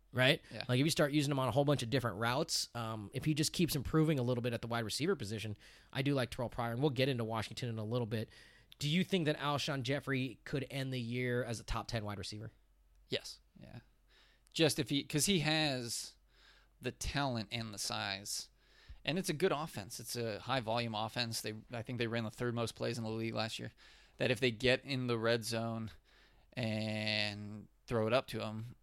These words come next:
Speaker 2: you know, it's not like he was playing with gems last year. They were playing with Jay Cutler with a torn labrum and, uh, Barkley and Hoyer. Like, and those, Barkley and Hoyer are just terrible in the red zone.
Speaker 1: Man, how many games did he play last year?
Speaker 2: Who?
Speaker 1: Alshon.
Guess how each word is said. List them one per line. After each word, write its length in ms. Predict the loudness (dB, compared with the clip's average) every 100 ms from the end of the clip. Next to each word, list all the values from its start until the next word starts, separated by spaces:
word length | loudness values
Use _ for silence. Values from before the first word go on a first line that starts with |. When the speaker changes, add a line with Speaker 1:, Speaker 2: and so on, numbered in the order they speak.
| _ _ _ -12
Speaker 2:
you 120 | -8
know, 80 | -8
it's 140 | -8
not 80 | -6
like 200 | -6 -8 -14 -20 _ -20 -20 -20 -20 _ -10
he 40 | -8
was 100 | -8
playing 400 | -4 -2 -2 -4
with 100 | -6 -8
gems 360 | -2 -2 -2 -6
last 280 | -6 -6
year. 100 | -6
They 80 | -6
were 60 | -6
playing 200 | -4 -4
with 120 | -6 -12 -6
Jay 200 | -2 -2
Cutler 400 | 0 -2 -2 -4
with 120 | -6
a 60 | -10
torn 280 | -8 -4 -2
labrum 560 | -2 -2 -4 -6 -8 -8
and, 300 | -6 -6 -8 -6
uh, 280 | -6 -6 -10 -16 -20 -20 -8
Barkley 420 | -4 -4 -4 -6
and 120 | -6
Hoyer. 400 | -4 -2 -2 -8 -12 -18 -18 -18
Like, 140 | -12
and 160 | -2 2
those, 240 | 4 2
Barkley 400 | -4 2 2 2
and 100 | -2
Hoyer 260 | 0 0 -2
are 40 |
just 260 | -8 -14 -4
terrible 400 | -2 0 -2 -8
in 60 | -14
the 60 |
red 160 | -14 -12
zone. 220 | -14 -16 -20 _ -6
Speaker 1:
Man, 160 | -2 2
how 80 | 2
many 100 | 2
games 240 | 2 0
did 80 | -2
he 60 |
play 180 | -2 -2
last 220 | -4 -6
year? 140 | -8 -10 -14 _
Speaker 2:
Who? 80 | -16 -16 -18 _ _
Speaker 1:
Alshon. 340 | -4 -4 -4